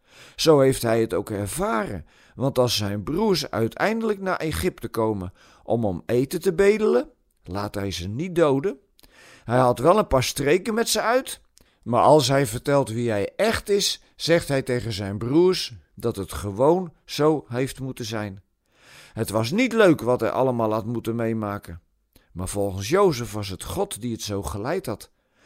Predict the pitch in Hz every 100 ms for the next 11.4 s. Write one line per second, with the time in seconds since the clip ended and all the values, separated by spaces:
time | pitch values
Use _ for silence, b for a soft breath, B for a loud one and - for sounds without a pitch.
0 | b b b 131 160 165 - 156 123 151
1 | 160 135 143 143 123 107 - 147 131 110
2 | - 147 120 127 135 127 120 117 113 -
3 | 107 120 135 196 208 147 101 - _ _
4 | b b b 120 135 131 208 262 247 233
5 | - - _ - 202 220 170 143 160 131
6 | - - b b b b 113 135 143 120
7 | - - 247 226 202 180 - 208 - -
8 | 160 139 127 143 185 220 233 233 226 220
9 | 226 180 98 - _ _ _ _ 78 87
10 | 85 - _ 196 240 - - 208 214 208
11 | 185 127 123 220